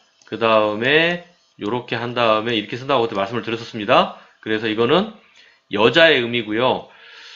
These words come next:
어, 옛날에 가부장적인 사회에서는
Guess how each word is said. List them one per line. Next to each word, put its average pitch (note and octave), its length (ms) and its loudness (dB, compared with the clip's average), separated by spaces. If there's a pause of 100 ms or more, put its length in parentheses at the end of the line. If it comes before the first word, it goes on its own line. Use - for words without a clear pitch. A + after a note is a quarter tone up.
어, G#2 260 0
옛날에 D3+ 580 4
가부장적인 D#3 1000 -2
사회에서는 B2+ 1000 0